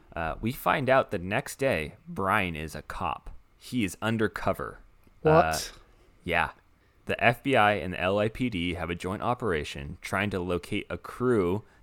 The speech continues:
Speaker 1: that's been targeting trucks, which is the truck that we saw at the beginning.
Speaker 2: <gasps>
Speaker 1: Um,
Speaker 2: Did that surprise you, Sean,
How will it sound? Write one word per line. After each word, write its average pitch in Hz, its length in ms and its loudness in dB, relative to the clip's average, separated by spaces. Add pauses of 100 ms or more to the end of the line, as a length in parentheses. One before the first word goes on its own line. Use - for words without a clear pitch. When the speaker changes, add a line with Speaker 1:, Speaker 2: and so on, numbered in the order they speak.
Speaker 1:
that's 92 180 -4
been 92 140 -4
targeting 107 440 0
trucks, - 420 0
which - 180 -10
is 85 160 -12
the 87 140 -6
truck - 460 -4
that - 120 -6
we 82 80 -8
saw 82 240 -6
at - 100 -10
the 92 60 -10
beginning. 104 500 -6
Speaker 2:
<gasps> - 60 -20 (680)
Speaker 1:
Um, 165 480 -4
Speaker 2:
Did 165 160 0
that 330 160 10
surprise 220 500 6
you, 214 100 4
Sean, 202 500 0